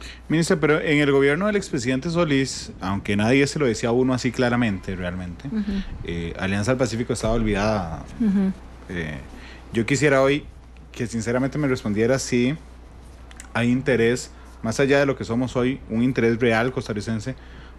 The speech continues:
Speaker 1: por entrar como miembro de la Alianza del Pacífico.
Speaker 2: Claro que lo hay, le voy a decir por qué. Por lo que yo le dije, esto es una oportunidad, es una oportunidad de tener, de formar parte de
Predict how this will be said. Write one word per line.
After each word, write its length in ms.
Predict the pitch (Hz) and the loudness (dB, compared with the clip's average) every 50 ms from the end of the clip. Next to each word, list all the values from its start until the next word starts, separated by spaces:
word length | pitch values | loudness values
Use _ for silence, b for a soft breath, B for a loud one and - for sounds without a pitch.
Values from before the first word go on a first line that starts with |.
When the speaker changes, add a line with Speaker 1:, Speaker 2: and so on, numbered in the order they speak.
| B - | B -2
Speaker 1:
por 320 | 120 113 117 123 123 123 - | 2 4 4 4 2 0 0
entrar 460 | 120 107 101 - 104 104 107 117 - | -2 -2 -2 0 0 0 0 0 0
como 220 | - 135 123 107 | 0 0 2 2
miembro 720 | 104 104 107 117 131 139 135 120 104 98 110 113 120 123 - - - | 2 2 4 4 4 4 4 4 2 2 0 0 -2 -4 -6 -10 -12
de 160 | 92 95 101 | -8 -6 -6
la 100 | 90 95 | -4 -4
Alianza 220 | 95 95 98 90 107 | -6 -6 -6 -8 -8
del 40 | 98 | -8
Pacífico. 320 | - 101 - 135 - - B B B B B B B | -10 -10 -10 -10 -12 -12 B B B B B B B
Speaker 2:
Claro 300 | - 269 262 269 311 330 | 0 2 4 4 4 2
que 100 | - 330 | 0 0
lo 200 | 285 233 214 220 | 2 2 4 4
hay, 180 | 233 233 220 208 | 4 2 2 2
le 80 | 196 | 0
voy 160 | 196 190 208 | 0 2 2
a 20 | 220 | 0
decir 200 | 233 233 - 262 | 0 -2 -4 -4
por 200 | - - 247 226 | -2 -2 -4 -2
qué. 180 | - - 262 240 | 0 0 0 0
Por 180 | 226 - 202 | 2 0 0
lo 140 | 202 202 196 | 2 2 0
que 120 | 196 208 202 | 0 0 0
yo 140 | 202 226 | 2 2
le 120 | 254 285 302 | 4 4 4
dije, 420 | 302 302 294 277 285 302 269 - - | 4 4 4 4 4 2 0 0 0
esto 300 | 226 226 226 - - 269 | -2 -2 -2 -2 -2 2
es 40 | |
una 140 | 262 262 254 | 2 4 4
oportunidad, 720 | 269 254 - 240 233 - - 208 202 196 196 202 202 196 196 | 4 2 0 -2 -2 -2 -2 -2 0 2 2 2 2 2 2
es 160 | 185 180 - | 0 0 2
una 140 | 233 240 269 | 2 2 2
oportunidad 720 | 262 - 269 247 - 226 208 202 196 196 202 214 233 240 | 2 2 0 0 0 0 2 2 4 4 4 4 4 2
de 560 | 226 - 208 202 185 208 196 196 196 147 - - - - | 0 -2 -2 -2 0 2 2 2 0 -2 -4 -10 -12 -6
tener, 480 | - 214 214 214 226 226 247 240 226 214 | -2 0 2 4 4 4 2 2 0 -2
de 100 | 208 220 | -4 -2
formar 520 | - - 226 214 214 214 233 254 269 - | 0 2 2 2 4 4 4 2 2 0
parte 340 | - 277 277 277 269 - 226 | 0 0 0 0 -2 -2 0
de 260 | 196 185 190 185 180 | 0 2 2 0 -2